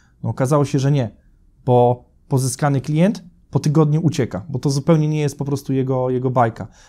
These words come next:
I kiedy udało się eksperymentami i próbami, no, znaleźć tą grupę tych klientów, którzy chcą zmieniać swoje działy sprzedaży, są świadomi decyzji, które podejmują i chcą się po prostu rozwijać i uczyć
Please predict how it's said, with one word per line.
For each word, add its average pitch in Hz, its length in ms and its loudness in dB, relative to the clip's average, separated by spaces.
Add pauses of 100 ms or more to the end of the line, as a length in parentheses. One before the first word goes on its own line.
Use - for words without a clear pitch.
(140)
I 127 220 0
kiedy 139 240 0
udało 147 360 0
się 135 300 -2 (360)
eksperymentami 139 1000 0
i 127 60 -8
próbami, 135 520 0
no, 127 200 -4
znaleźć 131 380 -4
tą 147 180 4
grupę 120 400 0 (400)
tych 156 200 2
klientów, 123 460 -4
którzy 123 320 0 (260)
chcą 160 340 2
zmieniać 139 440 0
swoje 117 280 -2
działy 123 260 0
sprzedaży, 113 560 -4
są - 220 -4
świadomi 143 640 -2 (240)
decyzji, 139 380 0
które 117 220 -2
podejmują 117 540 -2
i 113 60 -6
chcą 170 180 -2
się - 160 -2
po 165 100 -4
prostu 160 280 -2
rozwijać 139 520 0
i 131 40 0
uczyć 127 420 -2